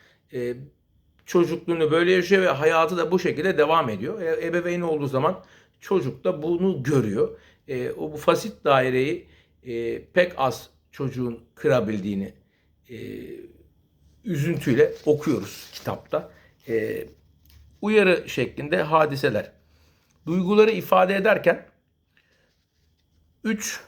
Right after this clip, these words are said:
unsurdan bahsediyor. Birincisi oğlanların saldırı motivasyonları aslında saldırgan değil,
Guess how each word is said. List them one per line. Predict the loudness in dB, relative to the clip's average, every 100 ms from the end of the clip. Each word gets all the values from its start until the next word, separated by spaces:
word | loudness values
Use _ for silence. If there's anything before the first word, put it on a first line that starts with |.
| _ _ 2
unsurdan | 4 4 2 4 4 4
bahsediyor. | 0 -2 -8 -4
Birincisi | -2 -2 -4 0
oğlanların | 2 4 2 2 -2 -4
saldırı | -4 4 6 4 0
motivasyonları | 0 -2 2 4 4 2 0 0 -2 -2 -8 _ _ _ _ _ _ 4
aslında | 4 4 -4 2 2
saldırgan | 6 6 6 0 2 2 -2
değil, | -8